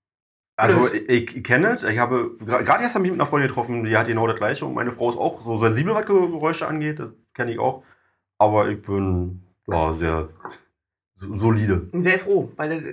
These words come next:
Speaker 2: kann auch sehr,
Speaker 1: Ja, ja, ich
Speaker 2: das
Speaker 1: weiß.
Speaker 2: ist sehr, sehr nervend, also wenn man da so hochsensibel ist.
Speaker 1: Mhm.
Speaker 2: Gibt doch eine spezielle Bezeichnung dafür, weiß ich jetzt aber nicht. Also, man ist nicht alleine.
Speaker 1: Nee,
Speaker 2: Mehrere
Speaker 1: bist du
Speaker 2: Menschen.
Speaker 1: definitiv nicht,
Speaker 2: Ja,
Speaker 1: nee.
Speaker 2: ja, denen es so geht. Und deswegen war der übrigens ganz froh, dass wir im fünften Stock ganz außen gewohnt haben.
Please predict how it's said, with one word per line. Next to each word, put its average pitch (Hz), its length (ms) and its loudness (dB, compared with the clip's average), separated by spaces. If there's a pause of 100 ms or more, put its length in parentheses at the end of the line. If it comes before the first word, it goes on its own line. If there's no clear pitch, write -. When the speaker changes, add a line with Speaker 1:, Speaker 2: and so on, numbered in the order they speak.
Speaker 2:
kann 180 120 -8
auch 196 100 -10
sehr, 180 260 0
Speaker 1:
Ja, 92 160 4
ja, - 60 -
ich - 0 -
Speaker 2:
das - 100 -2
Speaker 1:
weiß. 76 100 0
Speaker 2:
ist - 220 -6
sehr, 196 220 0
sehr 190 160 -4
nervend, 151 560 -8
also 147 320 -14
wenn 147 100 -12
man 143 180 -10
da 143 200 -8
so 143 120 -10
hochsensibel 151 600 0
ist. - 320 -6 (160)
Speaker 1:
Mhm. 80 540 -2 (300)
Speaker 2:
Gibt 175 200 -2
doch 170 120 -4
eine 156 280 4
spezielle 151 480 -4
Bezeichnung 147 400 -4
dafür, 139 400 -6 (400)
weiß 151 100 -2
ich 156 100 -4
jetzt 143 140 -2
aber 143 180 -2
nicht. 139 360 -4 (560)
Also, 147 420 -4 (640)
man 160 120 0
ist 202 140 -2
nicht 254 160 -4
alleine. 147 500 2
Speaker 1:
Nee, - 120 -16 (180)
Speaker 2:
Mehrere 123 320 6
Speaker 1:
bist 127 160 4
du 139 40 4
Speaker 2:
Menschen. - 20 -
Speaker 1:
definitiv 131 380 4
nicht, 92 140 2
Speaker 2:
Ja, 214 60 4
Speaker 1:
nee. 208 60 6
Speaker 2:
ja, 175 180 6
denen 160 300 -8
es - 60 -12
so 156 100 -8
geht. 143 300 -12
Und 143 140 -14
deswegen 170 300 -6
war 190 100 4
der 185 140 0
übrigens 175 180 -2
ganz 175 220 0
froh, 180 120 -4
dass 170 200 -4
wir 170 80 -4
im 165 80 -8
fünften 175 240 -10
Stock 165 200 -12
ganz 143 200 -10
außen 156 280 -8
gewohnt 170 320 -6
haben. 170 220 -10